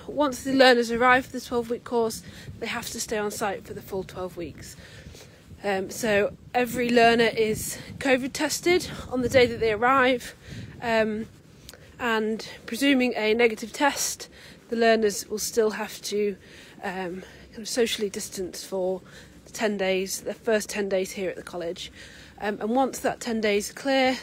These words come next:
then they can, um, go back to, um, sharing rooms if they wish, um, you know, sit next to each other and just socialise together. So once covid restrictions are lifted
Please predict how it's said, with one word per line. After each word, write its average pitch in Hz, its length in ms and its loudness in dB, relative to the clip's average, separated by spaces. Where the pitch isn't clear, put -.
then 220 180 -2
they 214 100 0
can, 202 380 -2
um, 190 300 -4
go 208 320 4
back - 340 -4
to, 214 220 0
um, 185 100 -8
sharing 226 440 4
rooms 247 260 2
if 247 100 -10
they 233 120 4
wish, 233 440 0
um, 208 200 -4
you 196 140 -6
know, 190 100 -6
sit - 260 -6
next - 240 -8
to 202 80 -6
each - 160 -12
other 202 160 -2
and 190 80 -4
just 202 200 -6
socialise 190 540 -4
together. 160 380 -4
So 202 560 0
once 285 440 2
covid 269 360 2
restrictions 220 600 -6
are - 120 -2
lifted 247 480 2